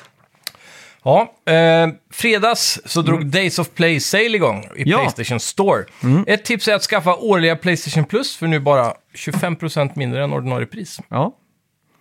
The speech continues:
Speaker 1: Det är ju käckt.
Speaker 2: Ja.
Speaker 1: Jag vet runt Black Friday och jul där så har de ju till och med haft halva priset på en sån
Speaker 2: Mm.
Speaker 1: årssubscription några gånger, har jag
Speaker 2: Ja.
Speaker 1: sett.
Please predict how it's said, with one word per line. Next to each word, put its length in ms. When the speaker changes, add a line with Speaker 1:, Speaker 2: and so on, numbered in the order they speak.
Speaker 1:
Det 80
är 60
ju 100
käckt. 260
Speaker 2:
Ja. 280
Speaker 1:
Jag 80
vet 160
runt 200
Black 440
Friday 520
och 300
jul 360
där 140
så 140
har 80
de 100
ju 100
till 160
och 60
med 80
haft 340
halva 400
priset 360
på 80
en 60
sån 180
Speaker 2:
Mm. 80
Speaker 1:
årssubscription 920
några 180
gånger, 340
har 80
jag 80
Speaker 2:
Ja. 180
Speaker 1:
sett. 100